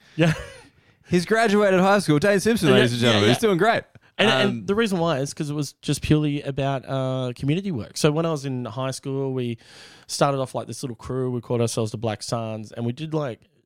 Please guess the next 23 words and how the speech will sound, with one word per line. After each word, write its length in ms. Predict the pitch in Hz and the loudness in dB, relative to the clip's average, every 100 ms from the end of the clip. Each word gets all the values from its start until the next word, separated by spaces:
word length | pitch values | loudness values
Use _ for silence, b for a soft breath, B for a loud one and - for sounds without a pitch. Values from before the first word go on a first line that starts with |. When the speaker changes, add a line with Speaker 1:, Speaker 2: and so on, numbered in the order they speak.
| _ _ | _ _
Speaker 1:
we 180 | 151 214 | -2 -2
didn't 160 | 226 214 | -2 -2
Speaker 2:
Suns 140 | 120 120 | -2 -2
Speaker 1:
see 80 | 117 | -4
it 100 | 131 | -4
as 60 | |
Speaker 2:
spelled 340 | 113 113 110 - | 0 2 2 -2
S 200 | 113 - | -6 -4
U 460 | 113 107 107 107 - | -4 -2 -2 -4 -4
N 720 | 110 120 123 123 127 123 - _ 131 139 | -6 -6 -6 -8 -8 -10 -14 _ _ 0
S 340 | 185 175 202 | 2 2 -2
Speaker 1:
Yeah. 60 | 113 | -2
Speaker 2:
or 100 | 107 | 0
S 220 | 117 117 | 0 -2
O 200 | - 107 | -2 -2
N 160 | 101 98 | -2 -4
S? 260 | 76 113 | -8 -8
Speaker 1:
S 180 | 143 131 | -6 -4
U 160 | 123 107 | -4 -4
N 100 | 98 | -8
S. 340 | 98 - - - | -12 -14 -18 -16
Speaker 2:
Oh, 120 | 139 | -16
yeah. 120 | 120 | -14